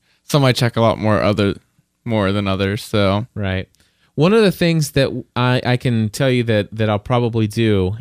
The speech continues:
Speaker 2: and, uh, the cool thing is, is I may actually turn it into a, a digital product, and that is,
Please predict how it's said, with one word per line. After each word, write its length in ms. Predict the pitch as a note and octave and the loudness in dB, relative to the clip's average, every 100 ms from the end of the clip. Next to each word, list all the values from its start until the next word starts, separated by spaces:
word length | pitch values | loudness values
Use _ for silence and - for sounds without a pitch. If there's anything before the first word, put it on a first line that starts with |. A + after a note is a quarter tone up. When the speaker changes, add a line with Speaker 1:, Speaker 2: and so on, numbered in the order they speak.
| C3 | -8
Speaker 2:
and, 580 | A2 G#2+ G#2+ G#2 G2+ G2+ | -4 0 0 0 -2 -2
uh, 360 | F#2+ F2+ F#2 F#2+ - | 0 0 -2 -6 -8
the 160 | G#2 | -6
cool 300 | - F#3 G#3 | -2 0 0
thing 220 | E3 B2 | 2 0
is, 140 | A2+ A2 | 0 -2
is 120 | G#2 | -2
I 80 | G#2+ | 0
may 180 | A#2+ C3+ | 0 0
actually 280 | A2 A2+ | -2 -6
turn 200 | - A2 | -4 -4
it 80 | G#2 | -2
into 320 | G2+ G2 G#2 | -2 -2 -2
a, 220 | F#2 - G2 | -2 -4 -6
a 20 | |
digital 400 | G2 G#2 G#2 F#2 | -4 -4 -2 -4
product, 480 | - A2 G2+ F2+ G#2 | -2 0 0 -4 -4
and 160 | F#2+ | -2
that 140 | G#2+ A2+ | 0 2
is, 280 | G#2+ G2+ | 2 0